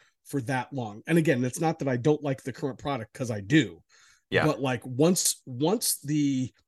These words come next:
Speaker 1: the John Cenas of the world, and I'll even put maybe Roman Reigns and maybe Kevin Owens, like, and Randy Orton, like, once those guys go away, I, I, I fear that I'm gonna kinda be to the age. So look,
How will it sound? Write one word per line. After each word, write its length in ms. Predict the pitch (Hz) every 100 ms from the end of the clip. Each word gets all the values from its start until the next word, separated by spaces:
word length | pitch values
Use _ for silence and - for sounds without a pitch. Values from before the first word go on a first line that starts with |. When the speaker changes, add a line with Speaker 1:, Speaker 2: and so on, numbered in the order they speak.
| _ _ _
Speaker 1:
the 160 | 120 123
John 500 | 107 107 147 135 151
Cenas 580 | - 151 151 143 127 135
of 160 | 123
the 100 | 135
world, 680 | 123 131 131 127 127 127 120 -
and 160 | 120 120
I'll 140 | 117 139
even 180 | 135
put 220 | 127 139 131
maybe 200 | 123 120
Roman 520 | 117 139 139 131 120
Reigns 640 | 127 131 131 131 131 120
and 120 | 113
maybe 300 | 113 117 110
Kevin 340 | - 147 131 123
Owens, 500 | 127 135 123 120 123
like, 180 | 113 117
and 160 | 113
Randy 300 | 127 131 127
Orton, 300 | 131 135 151
like, 180 | 139 113 113
once 300 | 127 - -
those 320 | 143 151 131
guys 320 | 143 139 131
go 180 | 123 127
away, 540 | 117 107 104 110 185 - _ _ _ _ _ _ _ _ _ _ _ 127
I, 100 | 101 -
I, 180 | 131 -
I 100 | 131
fear 400 | 120 - 185 208
that 180 | 147 127 135
I'm 220 | 160 202
gonna 200 | 165 151
kinda 280 | - 143 127
be 200 | 143 135
to 80 |
the 200 | 120 117 143
age. 260 | 139 123
So 240 | - - 127
look, 220 | 131